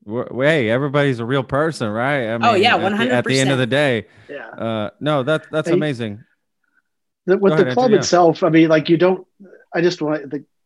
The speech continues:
Speaker 3: people do ask, like, "Do you get discounts for being a supporters group for tickets?" And they don't, they don't really, they don't do it that way, but, uh, they have done things where if you are a supporters group, you can,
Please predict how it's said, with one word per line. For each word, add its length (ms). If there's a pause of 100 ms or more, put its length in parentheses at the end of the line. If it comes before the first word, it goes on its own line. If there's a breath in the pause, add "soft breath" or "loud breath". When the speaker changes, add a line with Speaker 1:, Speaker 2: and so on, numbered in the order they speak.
Speaker 3:
people 240
do 180
ask, 340
like, 100
"Do 80
you 120
get 220
discounts 500
for 120
being 360
a 60
supporters 460
group 220
for 160
tickets?" 420
And 80
they 100
don't, 220 (160 loud breath)
they 60
don't 160
really, 380
they 120
don't 200
do 160
it 100
that 180
way, 260
but, 340
uh, 220 (340)
they 80
have 220
done 220
things 340
where 200
if 120
you 120
are 160
a 40
supporters 460
group, 280
you 140
can, 180